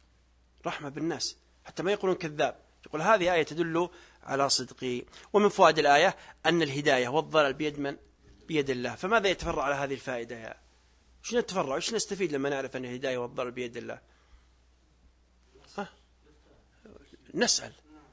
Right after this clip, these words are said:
نسأل الهداية ممن يملكها، وأن القلوب بيد الله تبارك وتعالى، وأن الله قسم الناس إلى مؤمن وكافر، فعلى الإنسان يسأل الله عز وجل. نعم. ومن فوائد الآية حكمة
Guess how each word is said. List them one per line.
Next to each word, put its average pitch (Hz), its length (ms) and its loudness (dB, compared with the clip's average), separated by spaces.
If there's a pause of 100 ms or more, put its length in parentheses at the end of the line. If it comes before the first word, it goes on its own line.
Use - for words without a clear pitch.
(460)
نسأل 208 260 -2
الهداية 180 220 2
ممن 175 340 0 (500)
يملكها، 170 640 2 (440)
وأن 170 140 -2
القلوب 170 340 -2
بيد 151 220 -2
الله 143 160 -2
تبارك 127 420 -6
وتعالى، 113 280 -10
وأن 147 160 -2
الله 147 200 -2
قسم 139 300 -10
الناس 139 280 -8
إلى 135 100 -10
مؤمن 151 280 -8
وكافر، 165 440 -8 (300)
فعلى 143 180 -6
الإنسان 143 300 0
يسأل 127 220 -4
الله 135 200 -4
عز 120 240 -6
وجل. 117 400 -8 (600)
نعم. 107 300 -10 (1700)
ومن 139 100 -2
فوائد 139 260 2
الآية 135 340 4 (180)
حكمة 151 420 -4